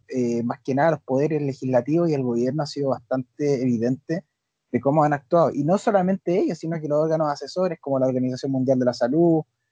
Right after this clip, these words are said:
la Organización Panamericana de la Salud, bueno, entre otras organizaciones. Debido a esto que, mm,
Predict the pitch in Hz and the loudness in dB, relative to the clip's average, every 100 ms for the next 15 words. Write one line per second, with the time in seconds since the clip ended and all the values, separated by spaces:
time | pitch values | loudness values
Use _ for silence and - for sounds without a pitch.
0 | _ - 120 120 117 117 113 110 - 127 | _ 0 4 4 4 4 2 0 0 0
1 | 127 123 180 160 143 131 123 120 180 190 | 0 0 -2 0 0 0 -2 2 2 2
2 | 175 165 165 165 185 170 156 _ _ 127 | 0 -2 -2 0 0 0 -6 _ _ -4
3 | 113 117 - 127 143 143 131 131 131 131 | -4 -10 -16 -6 -2 -2 0 2 2 0
4 | 135 131 139 127 113 _ _ _ _ _ | -6 -8 -8 -8 -8 _ _ _ _ _
5 | _ 147 165 196 202 208 - 202 196 180 | _ 0 4 6 6 4 2 -2 0 -2
6 | 175 175 175 175 170 170 165 160 | 0 0 0 0 -2 -4 -4 -6